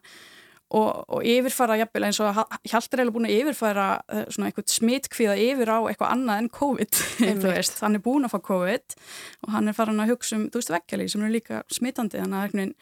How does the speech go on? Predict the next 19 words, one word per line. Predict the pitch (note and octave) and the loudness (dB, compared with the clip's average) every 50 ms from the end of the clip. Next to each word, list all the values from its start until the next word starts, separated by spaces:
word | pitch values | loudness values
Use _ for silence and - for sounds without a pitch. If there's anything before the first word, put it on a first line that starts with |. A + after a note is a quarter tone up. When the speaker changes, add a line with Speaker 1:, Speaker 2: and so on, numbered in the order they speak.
| - - | -6 -2
Speaker 2:
Mhm. | A#3 G#3+ F3+ F3 F#3 F3 F3+ | -2 0 0 -2 -4 -4 -4
Speaker 1:
það | G#3+ | -6
er | G3+ G3+ | -4 -2
rosalega | - A3 G#3 G3+ G3+ G3+ - - - - - A#3 | -2 0 0 2 0 0 -2 -4 -4 2 2 2
auðvelt | D#4 E4+ E4 D4+ - - - - - - | 4 4 2 0 0 -2 -8 -6 0 2
að, | A3+ A3 - - - - - - - | 2 2 2 0 -4 -6 -6 -8 -6
sko, | - A3 G#3+ G3+ G#3+ - | -4 -2 -2 -2 -4 -4
fyrir | - - A#3 A3 - - | -2 -2 0 0 2 4
einstaklinga, | B3 D4 - - - - C4 - B3 A3+ G#3+ G3+ - G#3 G3+ G#3+ - - - - - - G3 G3+ | 4 2 2 0 -2 -4 -4 -2 0 0 0 0 0 -2 -2 -2 -4 -8 -10 -10 -10 -10 -12 -12
sko, | - - G#3+ | -6 -4 -2
að | G3+ G3 - - - - - - | -2 -2 -2 -4 -6 -8 -10 -6
það | - G3+ | -6 -2
fara | A3 G#3+ G3+ | -2 -2 -2
úr | - - | 0 0
böndunum, | B3+ C#4+ - - F3+ F3 F3 F#3 F3+ - - - | 0 0 0 -2 -4 -2 -2 -4 -4 -6 -8 -8
eh, | G#3 G3+ G3+ - F#3 G3 | -6 -6 -6 -6 -8 -6
já. | - G3 F#3 | -6 -6 -4
Speaker 2:
Mhm. | F3+ G3+ F#3+ F#3+ F#3 F#3 F3+ - _ _ _ - - - - - - - - - - _ _ _ - | -2 -4 -2 -2 -4 -4 -6 -12 _ _ _ -20 -20 -20 -20 -20 -20 -20 -20 -20 -20 _ _ _ -4
Einmitt. | A#3 A#3 G#3+ F3+ E3 E3 - _ _ - - | -2 0 0 -2 -4 -6 -10 _ _ -14 -14